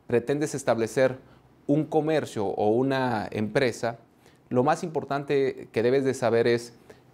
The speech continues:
los medios electrónicos y sobre todo los sistemas de pagos se han establecido de manera importante en nuestro país,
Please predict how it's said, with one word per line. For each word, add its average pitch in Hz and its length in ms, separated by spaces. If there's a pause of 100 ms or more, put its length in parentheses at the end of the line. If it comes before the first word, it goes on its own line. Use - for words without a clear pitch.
los 127 280
medios 170 320
electrónicos 120 960
y 107 80
sobre 101 260
todo 127 300
los 101 440 (120)
sistemas 127 480
de 117 80
pagos 117 460 (260)
se - 200
han 151 120
establecido 127 480
de 131 40
manera 110 600 (200)
importante 113 680
en 117 40
nuestro 107 360
país, 131 440